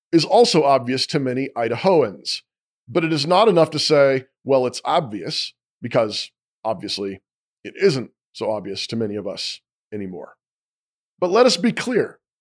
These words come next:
Christians condemn all vigilante violence to homosexuals, transgenders, queers, pedophiles, or white supremacists. The question is whether we want to support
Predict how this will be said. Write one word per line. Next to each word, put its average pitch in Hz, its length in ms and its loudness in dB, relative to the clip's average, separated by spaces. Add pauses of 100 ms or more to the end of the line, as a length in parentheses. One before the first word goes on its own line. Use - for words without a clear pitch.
(320)
Christians 190 560 2
condemn 160 440 4 (100)
all 190 320 4
vigilante 156 600 2
violence 151 600 2
to 117 80 -6
homosexuals, 170 800 0
transgenders, 160 760 0
queers, 156 480 2 (260)
pedophiles, 143 640 2
or 185 200 4
white 117 180 0
supremacists. - 800 -12 (500)
The 139 80 -4
question 202 460 4
is 139 160 0
whether 151 280 4
we 147 140 2
want 139 240 -2
to - 80 -10
support - 480 -4